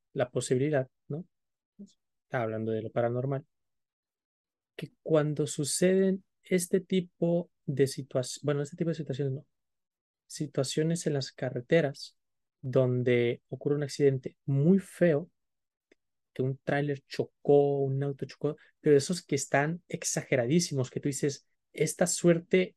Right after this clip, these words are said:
¿qué rollo con eso? O sea, esto no es normal, ¿no?". Se dice o se cree que es por un, ¿cómo decirlo? La palabra correcta no es maldición, pero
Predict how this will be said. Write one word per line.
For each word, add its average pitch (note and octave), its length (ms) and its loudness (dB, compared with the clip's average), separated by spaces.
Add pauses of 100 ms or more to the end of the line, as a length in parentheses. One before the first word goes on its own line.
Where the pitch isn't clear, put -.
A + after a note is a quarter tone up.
(260)
¿qué D#3 160 0
rollo E3+ 320 0
con D3 140 0
eso? E3 160 -4
O - 40 -20
sea, C3+ 100 -8
esto D3+ 180 -2
no D3+ 100 -2
es C#3 100 -6
normal, C#3+ 400 -2
¿no?". C#3+ 200 -6 (2000)
Se - 140 -6
dice D#3 400 0
o C3+ 60 -8
se C3+ 120 -8
cree E3 280 0 (1500)
que F3 240 6 (520)
es - 400 2 (300)
por E3 300 6 (200)
un, C#3 640 -2
¿cómo C#3+ 160 -4
decirlo? B2+ 240 -10 (1500)
La C#3+ 220 -2
palabra D#3+ 240 -2
correcta D#3 240 -6
no D3+ 80 -4
es D3 60 -6
maldición, D3 540 -4 (420)
pero B2+ 580 4